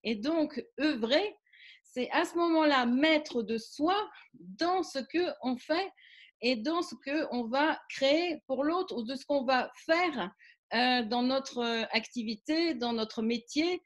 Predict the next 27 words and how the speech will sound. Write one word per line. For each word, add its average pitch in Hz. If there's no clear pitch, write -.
Et 233
on 254
va 226
y 226
mettre 262
de 202
son 220
âme, 262
on 220
va 214
y 226
mettre 262
de 202
soi, 277
on 240
va 190
y 208
mettre 240
de 214
ce -
qui 220
est 240
au 185
plus 226
profond 220
de 226
nous-mêmes. 185